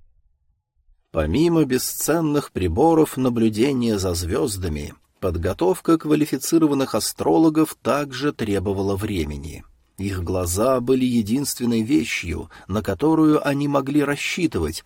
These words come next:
чтобы хорошо выполнять свою работу. Поэтому одной из предпосылок карьеры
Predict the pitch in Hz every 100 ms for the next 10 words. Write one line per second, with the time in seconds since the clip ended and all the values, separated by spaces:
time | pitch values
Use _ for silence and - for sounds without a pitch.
0 | _ - - 160 156 135 120 - 113 120
1 | 127 127 117 92 82 82 - 95 90 92
2 | 87 87 82 76 - 80 - _ - _
3 | 80 85 90 98 90 87 82 95 120 120
4 | 110 - 110 110 - 87 - 131 120 110
5 | - 87 87 120 127 -